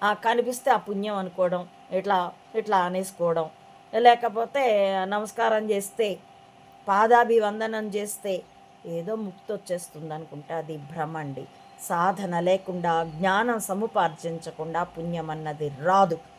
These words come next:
శంకరాచార్యుల వారు దాన్ని ని-, విస్పష్టంగా, నిష్కర్షగా చెప్పారు. కాబట్టి సాధకులారా,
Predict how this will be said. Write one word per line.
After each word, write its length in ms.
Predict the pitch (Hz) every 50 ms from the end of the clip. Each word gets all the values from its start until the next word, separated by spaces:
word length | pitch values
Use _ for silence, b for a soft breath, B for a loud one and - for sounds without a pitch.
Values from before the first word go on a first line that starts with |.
| - - - - - - - - - -
శంకరాచార్యుల 960 | - - 165 151 175 170 175 196 202 208 196 196 196 220 185 175 175 180 185
వారు 360 | 180 180 180 180 190 185 160 - - - - - - - - - - - - - - - - - - - - - - - - - - - - - - - - - - - - - - - -
దాన్ని 560 | 165 170 180 185 185 180 165 160 160 170 170 175 - - - - - - - - - - - - - - - - - - - -
ని-, 380 | 175 185 214 226 240 220 180 151 - -
విస్పష్టంగా, 1120 | 165 151 180 240 285 - - - - 320 311 311 302 - - - 247 214 190 170 165 143 135 - - 165
నిష్కర్షగా 1000 | 165 170 175 185 190 190 - - - - 180 - - - - 151 151 151 151 156 - -
చెప్పారు. 360 | - - - - 135 135 - - - - - - - - - - - - - - - - - - - - - - -
కాబట్టి 360 | 160 151 147 165 165 - 190
సాధకులారా, 1000 | 175 - - 156 143 151 165 - 220 208 - 196 175 156 147 151 151 170 190 254